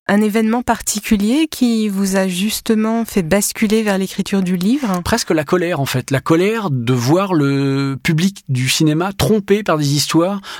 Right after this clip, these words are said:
Speaker 2: dans lesquelles on ressort toujours les mêmes histoires et les mêmes grosses ficelles. Et, euh, et c-, ça me fatiguait. C'était vraiment un ras-le-bol en tant que spectateur, euh, assidu, moi qui aime vraiment le cinéma. J'en avais assez de me faire avoir par des films qui méritaient même pas d'être, euh, d'être vus, quoi.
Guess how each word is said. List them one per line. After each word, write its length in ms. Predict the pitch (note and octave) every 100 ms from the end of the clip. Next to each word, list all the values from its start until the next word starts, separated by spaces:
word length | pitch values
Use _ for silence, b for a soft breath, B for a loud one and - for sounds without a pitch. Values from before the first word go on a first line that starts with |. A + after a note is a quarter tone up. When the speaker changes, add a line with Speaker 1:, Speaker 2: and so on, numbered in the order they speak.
| B2+
Speaker 2:
dans 120 | C#3
lesquelles 280 | C3+ E3+ E3
on 60 |
ressort 260 | - C#3+ -
toujours 300 | D#3 C#3+ E3
les 60 |
mêmes 180 | C#3+ C3+
histoires 760 | B2+ B2+ - C3+ C3 C#3 C#3+ B2
et 260 | A#2+ A#2+ B B -
les 100 | A#2+
mêmes 180 | A#2 A#2
grosses 240 | A2+ C3
ficelles. 600 | - C3 - C3 C3 C#3
Et, 160 | C3 A#2+
euh, 360 | A#2 A2+ A2 A2 B B B B B -
et 120 | B2+
c-, 180 | - G#3
ça 160 | -
me 60 | D3+
fatiguait. 420 | A3+ - F#3 D#3
C'était 220 | C#3+ -
vraiment 300 | C#3+ D#3 F#3+
un 40 | D3+
ras-le-bol 420 | D3+ D3+ E3 G3
en 120 | D#3
tant 180 | D3+ D3
que 140 | C#3
spectateur, 680 | - E3 D3+ D#3+ C#3+ D#3+ C#3+
euh, 180 | B2+ B2
assidu, 420 | D#3+ D#3 E3 F3
moi 180 | C4 E3+
qui 160 | D#3 D3+
aime 100 | C3+
vraiment 280 | C3+ E3+ E3+
le 60 |
cinéma. 480 | D#3 D#3 D3 D#3 A#3+ B B B B
J'en 200 | A#2+ D3+
avais 160 | D#3+ D3+
assez 260 | C#3 - F#3
de 60 |
me 80 | F3
faire 200 | - B2+
avoir 220 | A#2+ D3
par 120 | C#3+
des 100 | B2
films 220 | A#2+ D3 D#3+
qui 180 | -
méritaient 380 | B2+ A#2+ A#2 A#2+
même 200 | A2+ A#2
pas 140 | C#3 C#3
d'être, 200 | A2 A#2
euh, 140 | A2
d'être 200 | A#2 A#2
vus, 180 | F3+ D4
quoi. 260 | B2+ B2+